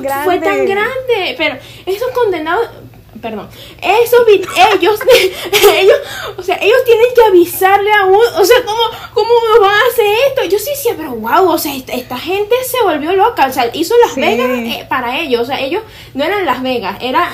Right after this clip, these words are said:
Speaker 2: era B T S,
Speaker 1: Era,
Speaker 2: o sea, era de B T S.
Speaker 1: ¿cómo fue que les dijeron?
Speaker 2: Ajá,
Speaker 1: Eran
Speaker 2: eh,
Speaker 1: la,
Speaker 2: Boraje-,
Speaker 1: la Boraje-, Boraje-,
Speaker 2: Boraje-,
Speaker 1: Borajegas.
Speaker 2: por eso, creo que era algo
Speaker 1: Ajá.
Speaker 2: así, eso.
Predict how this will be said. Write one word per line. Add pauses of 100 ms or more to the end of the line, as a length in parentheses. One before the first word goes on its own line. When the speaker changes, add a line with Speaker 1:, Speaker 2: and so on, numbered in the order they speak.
Speaker 2:
era
B
T
S,
Speaker 1:
Era,
Speaker 2:
o
sea,
era
de
B
T
S.
Speaker 1:
¿cómo
fue
que
les
dijeron?
Speaker 2:
Ajá,
Speaker 1:
Eran
Speaker 2:
eh,
Speaker 1:
la,
Speaker 2:
Boraje-,
Speaker 1:
la
Boraje-,
Boraje-,
Speaker 2:
Boraje-,
Speaker 1:
Borajegas. (140)
Speaker 2:
por
eso,
creo
que
era
algo
Speaker 1:
Ajá.
Speaker 2:
así, (180)
eso.